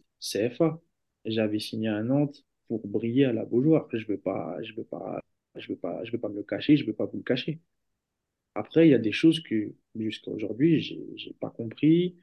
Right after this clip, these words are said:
Mon entraîneur des pros à Nantes, c'était mon entraîneur de la réserve.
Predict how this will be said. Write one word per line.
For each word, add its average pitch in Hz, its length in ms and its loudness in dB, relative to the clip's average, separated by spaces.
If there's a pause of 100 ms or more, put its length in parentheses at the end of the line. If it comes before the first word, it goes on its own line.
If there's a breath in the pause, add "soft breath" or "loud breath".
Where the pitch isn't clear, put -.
(960 soft breath)
Mon 123 160 2
entraîneur 131 720 0 (120)
des 110 180 0
pros - 420 2 (540)
à 98 80 -12
Nantes, 165 320 -4 (640)
c'était - 240 -6
mon 117 200 -2
entraîneur 131 640 -4 (380)
de 107 120 -2
la 101 120 -2
réserve. 104 360 -4